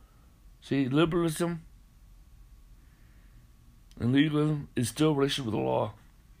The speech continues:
And you fall from grace. You, you don't have grace. You're not, yes, you're still saved by grace.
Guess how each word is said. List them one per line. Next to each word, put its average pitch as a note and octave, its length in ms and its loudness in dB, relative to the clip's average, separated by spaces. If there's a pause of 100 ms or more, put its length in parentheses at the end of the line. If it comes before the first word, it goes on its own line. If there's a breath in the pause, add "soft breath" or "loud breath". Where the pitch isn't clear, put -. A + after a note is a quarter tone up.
(1900 soft breath)
And A2+ 80 0
you A#2 120 2
fall B2 280 2
from B2 160 -4
grace. A#2+ 500 -4 (1600 soft breath)
You, A2+ 240 2
you B2 140 0
don't B2+ 160 4
have B2 240 -2
grace. A#2+ 500 2 (560 loud breath)
You're A#2 80 0
not, B2 320 2
yes, C3+ 300 2
you're B2+ 80 0
still C#3 260 0
saved C3+ 300 -2
by B2 160 0
grace. A#2+ 540 -4